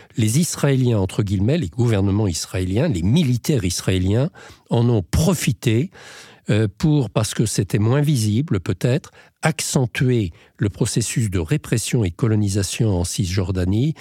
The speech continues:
et essayer de broyer les Palestiniens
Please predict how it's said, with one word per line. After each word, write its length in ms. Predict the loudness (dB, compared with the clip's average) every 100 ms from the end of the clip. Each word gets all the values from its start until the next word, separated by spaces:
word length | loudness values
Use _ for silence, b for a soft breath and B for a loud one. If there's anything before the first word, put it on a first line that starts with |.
| B B B
et 80 | -2
essayer 500 | 0 0 -2 2 0
de 140 | 0 -2
broyer 600 | -2 0 0 2 2 0
les 120 | -2
Palestiniens 800 | -2 -2 -4 -4 -2 2 0